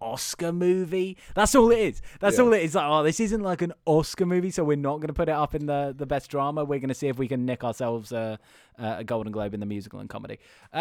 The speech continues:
Speaker 1: and it's a bit ridiculous. I, I don't, like, I, this film is trying to be a comedy. I don't think it's that
Speaker 2: Yeah.
Speaker 1: funny. I don't even think it's trying to be a comedy that much. It's
Speaker 2: No,
Speaker 1: like,
Speaker 2: it's trying to be a
Speaker 1: it's
Speaker 2: ro-, it's trying to be a romance film, and it just has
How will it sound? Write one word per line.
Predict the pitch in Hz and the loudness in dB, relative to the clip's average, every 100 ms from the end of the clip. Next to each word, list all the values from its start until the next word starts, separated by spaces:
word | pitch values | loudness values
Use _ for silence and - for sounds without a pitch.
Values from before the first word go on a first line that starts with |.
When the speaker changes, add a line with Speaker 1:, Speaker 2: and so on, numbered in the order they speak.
| 190 | -4
Speaker 1:
and | 214 | -4
it's | 170 | -4
a | |
bit | 135 92 | -6 -6
ridiculous. | 87 90 95 - | -12 -14 -14 -4
I, | 202 - | -4 2
I | 226 | 2
don't, | 151 156 - 151 | 2 -2 -8 -8
like, | 196 185 - - - | -6 -6 -10 -20 -8
I, | 202 - _ _ _ _ 165 | -8 -8 _ _ _ _ -4
this | 180 - | -2 0
film | 196 | -2
is | 147 | -2
trying | - 139 151 | -2 -2 0
to | |
be | 190 190 | 2 0
a | |
comedy. | 185 190 190 - | -2 -4 -4 -6
I | 131 | -8
don't | 202 | -6
think | 190 | -10
it's | 202 | -10
that | - - | -10 -6
Speaker 2:
Yeah. | 127 | -6
Speaker 1:
funny. | 98 - | -6 -6
I | 247 | 0
don't | 339 539 453 | 2 2 2
even | |
think | 208 196 | -2 -4
it's | - | -8
trying | - 131 | -12 -8
to | 147 | -8
be | 127 | -8
a | 107 | -6
comedy | 127 160 135 | -2 0 0
that | 117 | -2
much. | 113 107 - | -8 -12 -6
It's | 190 | 0
Speaker 2:
No, | 180 | 2
Speaker 1:
like, | 139 208 | 4 4
Speaker 2:
it's | 196 | 2
trying | 202 | 0
to | 196 | 2
be | |
a | 170 | 2
Speaker 1:
it's | |
Speaker 2:
ro-, | 160 | 2
it's | 170 | 0
trying | 196 196 | -2 -2
to | |
be | 170 | 0
a | |
romance | 139 139 147 - | 0 0 -4 -4
film, | 151 143 | -4 -2
and | |
it | 127 | -4
just | 127 123 | -4 -8
has | - 117 113 - | -6 -6 -4 -8